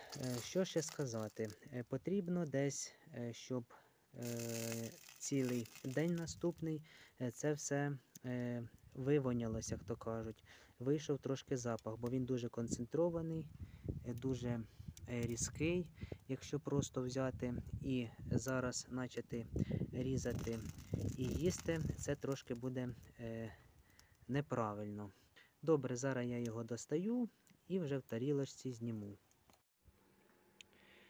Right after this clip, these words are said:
Е, так, витягнув. Е, ось так воно виглядає. Друзі, уже, е, в готовому, е, як то кажуть, вигляді.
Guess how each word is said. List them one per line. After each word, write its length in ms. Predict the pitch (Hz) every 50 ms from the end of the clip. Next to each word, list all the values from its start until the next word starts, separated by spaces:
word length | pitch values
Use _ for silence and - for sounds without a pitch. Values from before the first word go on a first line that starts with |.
| - - - - - - _ _ _ - 151
Е, 200 | 147 143 143 143
так, 380 | - - 214 208 - - - - - - -
витягнув. 800 | - 135 131 160 196 190 - 196 185 170 180 190 190 185 175 156 - - - - - - - - 139
Е, 300 | 135 131 131 131 131 -
ось 200 | - 165 170 -
так 320 | - - 151 156 - - - - _ - - - - - - - _ _ -
воно 420 | 127 127 131 135 139 139 139 127 - - - - -
виглядає. 800 | 123 127 131 123 123 127 131 120 113 117 110 104 104 104 107
Друзі, 560 | 107 110 139 160 175 165 151 151 160 156 147 - - - _ - - - - - - - _ -
уже, 260 | 131 127 120 127 139
е, 260 | 147 151 151 147 139 - - - - - - - 147 135 127 127 127 127
в 40 | 120
готовому, 840 | 120 120 127 127 - - 139 143 139 135 135 135 131 131 127 127 - - - - - - - - - - - - - - - - - - - - - - -
е, 200 | 131 127 123 123
як 140 | 123 123 -
то 140 | - 127 123
кажуть, 500 | - 131 131 131 127 131 123 - - - - - - - - -
вигляді. 800 | 143 135 127 139 135 127 123 120 120 123 120 117 120 127 123